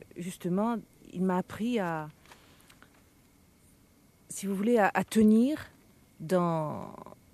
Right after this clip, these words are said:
dans la grisaille quotidienne et dans cette expérience peut-être dont on parlait tout à l'heure, qui est au fond l'expérience, euh, du rien, l'expérience de la sécheresse. Et Jean de la Croix m'a appris que,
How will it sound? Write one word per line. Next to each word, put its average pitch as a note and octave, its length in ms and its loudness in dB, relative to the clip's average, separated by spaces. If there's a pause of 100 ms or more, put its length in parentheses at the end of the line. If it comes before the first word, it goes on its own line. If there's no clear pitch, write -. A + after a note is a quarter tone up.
(580)
dans F3+ 140 0
la G3 100 4
grisaille G3 640 0
quotidienne G3 720 -4 (540)
et G#3 160 0
dans F3+ 240 -2
cette - 240 -8
expérience F#3+ 580 -4
peut-être F#3+ 300 -6
dont F3+ 160 -4
on F3+ 80 -6
parlait F3+ 240 -4
tout - 200 -14
à E3+ 60 -4
l'heure, G3+ 380 -6
qui E3+ 260 -8
est D#3 60 -6
au D#3 60 -8
fond F#3+ 280 -4
l'expérience, F3 840 -6
euh, D#3 180 -8
du D3 160 -12
rien, F#3 420 -4 (180)
l'expérience E3 680 -10
de E3+ 100 -12
la D#3+ 100 -8
sécheresse. G3 600 -10 (640)
Et F#3 60 -6
Jean F3 140 -2
de E3 60 -4
la F3 80 0
Croix A3 220 -4
m'a G3 120 2
appris G#3 300 -6 (100)
que, D3 300 -4